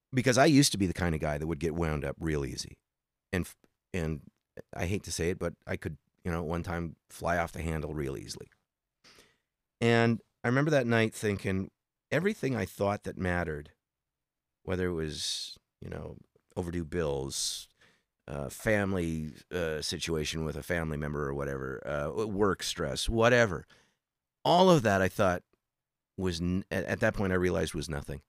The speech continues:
It didn't matter. Because all of that stuff has the potential to be rectified or, or altered or addressed or whatever,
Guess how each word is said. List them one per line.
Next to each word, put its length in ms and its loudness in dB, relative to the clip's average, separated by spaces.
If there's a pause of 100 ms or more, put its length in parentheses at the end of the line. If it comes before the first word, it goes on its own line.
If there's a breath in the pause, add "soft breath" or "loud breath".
It 120 -4
didn't 240 -4
matter. 320 -4 (400 loud breath)
Because 280 2
all 300 6
of 60 4
that 180 2
stuff 540 -2 (580)
has 140 2
the 60 -4
potential 520 0
to 120 -6
be 420 2 (920)
rectified 800 2
or, 260 0
or 360 -2 (100)
altered 420 0
or 160 0
addressed 440 0
or 80 0
whatever, 540 2